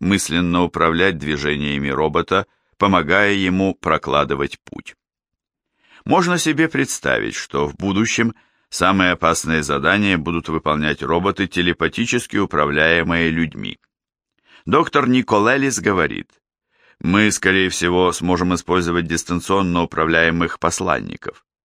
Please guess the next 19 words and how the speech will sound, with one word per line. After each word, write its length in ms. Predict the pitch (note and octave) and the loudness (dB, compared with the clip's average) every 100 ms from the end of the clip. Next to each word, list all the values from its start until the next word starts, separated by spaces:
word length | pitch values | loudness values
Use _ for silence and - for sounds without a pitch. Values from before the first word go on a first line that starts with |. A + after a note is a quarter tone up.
| _ _ - | _ _ -14
Роботы 600 | - A2 C#3 B2 - G#2+ | -2 2 2 2 0 0
и 180 | G#2+ G#2 | 2 2
воздушные 640 | G#2 F#2+ E2 A2+ - G2+ F#2 | 2 0 -2 -4 -2 -2 -2
суда 340 | F#2 F2+ G#2+ | -4 0 0
всевозможных 760 | - D#2+ E2 F2 F2+ E2 D#2+ - | 0 -2 -2 0 -2 -2 -6 -6
форм 400 | D#2+ F2 C2+ - - | -2 0 -2 -10 -4
и 140 | D#2+ | -2
размеров 640 | C#2+ D2 C#2+ F#2+ A2 A2+ _ _ _ _ _ _ | -2 -4 -2 -2 -2 -4 _ _ _ _ _ _
будут 460 | F#2 D3+ E3+ E3+ - | -2 0 2 0 0
по 160 | C3 | 0
нашему 400 | B2+ B2+ B2 A#2+ | 2 0 0 -2
поручению 640 | - A2 G#2+ - A#2+ A2+ F#2+ | 0 -2 0 0 0 2 0
отправляться 640 | - E2 E2 G2 - - | 0 -2 2 0 -2 -6
на 260 | F2 F2 F2 | -2 0 0
исследование 720 | E2 - F2+ F2+ F2+ F2+ E2+ | -2 -2 0 0 0 0 -2
других 440 | E2 E2 D#2+ E2+ _ | -2 -6 -4 -6 _
планет 480 | D2 D2+ E2+ E2 | -4 -2 -2 -2
и 60 | D2+ | -6
звезд 540 | - D#2 G2+ G#2 - | -6 -2 -2 -2 -14